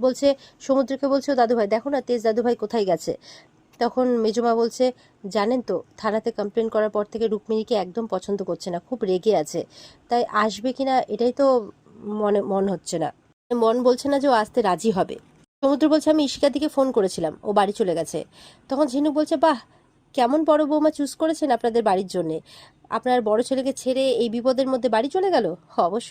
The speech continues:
সে হচ্ছে বড়লোক বাড়ির মেয়ে, তার কি আর এরকম বৃষ্টির মধ্যে সারা রাত দাঁড়িয়ে থাকার অভ্যেস আছে নাকি?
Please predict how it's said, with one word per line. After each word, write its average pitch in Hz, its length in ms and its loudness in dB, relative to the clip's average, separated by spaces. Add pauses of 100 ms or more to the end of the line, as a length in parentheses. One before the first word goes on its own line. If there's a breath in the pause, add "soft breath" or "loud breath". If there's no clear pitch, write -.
(100)
সে 302 180 -2
হচ্ছে 277 220 -2
বড়লোক 202 360 0
বাড়ির 214 260 0
মেয়ে, 165 200 -4 (380 loud breath)
তার 254 180 0
কি 294 200 -6
আর 285 120 2
এরকম 277 400 0
বৃষ্টির 254 340 -6
মধ্যে 269 280 -2 (120)
সারা 226 240 -2
রাত 240 180 2 (380 loud breath)
দাঁড়িয়ে 226 300 2
থাকার 240 200 0
অভ্যেস 226 340 0
আছে 302 160 -2
নাকি? 226 280 0